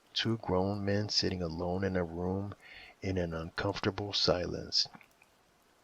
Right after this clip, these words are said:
Her life was regaining a sense of normalcy again.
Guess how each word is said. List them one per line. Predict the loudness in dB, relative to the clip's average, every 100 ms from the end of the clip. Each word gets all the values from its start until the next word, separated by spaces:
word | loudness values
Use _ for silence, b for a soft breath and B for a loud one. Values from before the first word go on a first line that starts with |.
| -20 -20 B B B B -12
Her | 0 4
life | 8 6 6
was | 2 0
regaining | 2 4 6 4 2 -2
a | 2
sense | 4 4 4
of | 2
normalcy | 2 2 2 2 2 0
again. | -2 -2 -6 -8